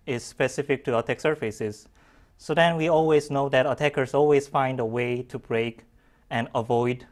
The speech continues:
circumvent these, uh, attack spe-, specific defenses.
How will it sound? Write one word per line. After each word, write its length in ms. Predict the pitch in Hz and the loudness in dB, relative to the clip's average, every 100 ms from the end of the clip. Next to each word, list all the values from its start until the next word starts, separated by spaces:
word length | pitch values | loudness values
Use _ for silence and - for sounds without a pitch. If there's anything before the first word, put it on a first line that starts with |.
| _ | _
circumvent 720 | 147 139 156 131 117 113 113 | -2 -2 -2 -2 -2 -2 -4
these, 340 | 117 - - _ - _ _ _ - | -6 -6 -18 _ -20 _ _ _ -6
uh, 220 | 113 110 | -4 -2
attack 240 | 131 131 | -2 -4
spe-, 320 | - 123 101 - | -2 -6 -6 -12
specific 540 | - - 123 - 120 - | -18 -6 -6 -6 -8 -6
defenses. 640 | 117 131 123 110 110 - | -4 -4 -4 -8 -8 -12